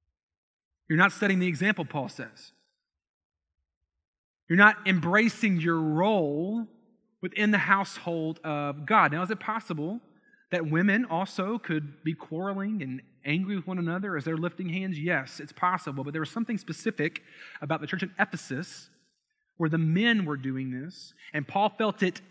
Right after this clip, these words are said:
inspi-, felt inspired by the Spirit to address the men in this specific regard in such a way that the address carries over to us today, so, so that we as men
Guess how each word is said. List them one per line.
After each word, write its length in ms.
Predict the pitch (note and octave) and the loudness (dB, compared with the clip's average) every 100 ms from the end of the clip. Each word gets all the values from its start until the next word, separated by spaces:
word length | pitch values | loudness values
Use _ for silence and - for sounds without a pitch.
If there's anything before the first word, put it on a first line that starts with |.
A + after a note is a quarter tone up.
| _ _ _ _ _ _ _ _ _ - | _ _ _ _ _ _ _ _ _ -2
inspi-, 560 | E3 - - - D#3+ | -2 -2 -8 -4 -2
felt 120 | F3 | 0
inspired 420 | E3 - G#3 G#3+ G#3 | -2 -2 4 4 6
by 120 | F#3 | 2
the 80 | D3+ | 0
Spirit 480 | - - A#3+ G3+ | -10 -2 0 0
to 100 | - | 0
address 520 | E3 C#3 D#3 G#3 C#4 - | -4 -2 2 6 6 4
the 140 | F#3+ | -2
men 520 | D3+ C#3+ C#3 G3 A#3+ - - | 0 0 0 0 -2 -6 -2
in 120 | D#3+ | 2
this 120 | F#3 | 2
specific 520 | - F#3 - G3+ E3+ - | -2 -8 -6 -4 -4 -6
regard 600 | D3 C#3+ C#3 F3 G#3+ G#3+ - - | -4 -2 2 2 0 -4 -8 -2
in 120 | F#3 | 0
such 260 | A#3 B3+ | 2 2
a 80 | C4 | 0
way 300 | G#3 A3+ A3 | 0 2 2
that 180 | F#3+ F#3+ | 2 -2
the 140 | G3 | -2
address 680 | E3+ C#3+ F#3 A#3+ G#3+ F#3 - - - | -2 -2 0 6 6 4 -2 -14 -10
carries 360 | - A3 A#3 F3+ | -2 0 0 -4
over 320 | F#3 F#3 F3+ | -6 -4 -6
to 200 | F3 F3+ | -8 -2
us 280 | D#3 D#3 - - | -2 -2 -10 -10
today, 400 | E3 E3 G#3 A#2+ | -6 -4 -4 -6
so, 160 | - D#3 | -10 -12
so 560 | - _ _ _ - | -12 _ _ _ -8
that 100 | E3+ | -6
we 320 | D#3 F#3 A3+ | -2 2 4
as 160 | F3 - | 4 2
men 720 | E3 F3+ A#3+ D#3+ D#3 A3 B3 | 4 4 6 4 4 2 0